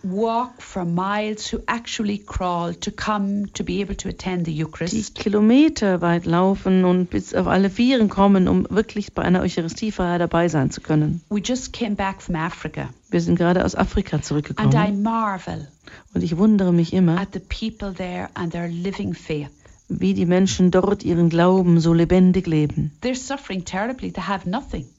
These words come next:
Speaker 2: Sie li-, leiden sehr, weil sie haben eigentlich nichts.
Speaker 1: But they're radiant with peace and joy.
Speaker 2: Aber sie strahlen voller Friede und Freude.
Speaker 1: Isn't it amazing?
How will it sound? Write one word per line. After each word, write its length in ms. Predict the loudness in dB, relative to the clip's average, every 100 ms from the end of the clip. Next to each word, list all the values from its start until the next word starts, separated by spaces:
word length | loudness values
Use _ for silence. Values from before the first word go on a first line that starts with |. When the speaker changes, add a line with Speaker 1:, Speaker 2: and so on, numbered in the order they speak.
| _ -6
Speaker 2:
Sie 200 | -2 -2
li-, 260 | 0 0
leiden 580 | 2 2 4 4 4 2
sehr, 460 | 4 4 4 2 2
weil 160 | 0
sie 160 | 0 0
haben 260 | 0 0 0
eigentlich 360 | 0 0 2
nichts. 420 | 2 0 -8 -12
Speaker 1:
But 220 | -10 -8 -6
they're 160 | -6 -6
radiant 640 | -4 -4 -4 -6 -8 -10
with 100 | -14 -10
peace 300 | -8 -8 -8
and 140 | -8
joy. 440 | -6 -6 -6 -8 -6
Speaker 2:
Aber 220 | -2 2 2
sie 160 | 0
strahlen 840 | -2 -4 -2 2 4 6 6 4 2
voller 300 | 0 -2 -2
Friede 460 | -4 -4 -2 0 0
und 120 | -2
Freude. 440 | -4 -2 0 -2 -6 _ -6
Speaker 1:
Isn't 240 | -2 -2
it 80 | -2
amazing? 800 | -4 -4 -4 -6 -8 -8 -8